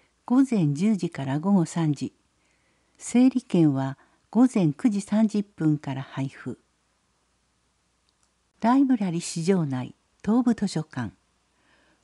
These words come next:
お知らせと催し。電話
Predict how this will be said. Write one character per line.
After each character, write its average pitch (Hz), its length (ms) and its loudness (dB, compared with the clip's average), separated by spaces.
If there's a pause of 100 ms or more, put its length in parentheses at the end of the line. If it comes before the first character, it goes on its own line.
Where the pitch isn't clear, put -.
(120)
お 180 140 -2
知 254 220 -4
ら 233 120 -2
せ 202 180 -4
と - 280 -8 (160)
催 156 380 0
し。 - 340 -10 (720)
電 170 340 -2
話 151 240 -4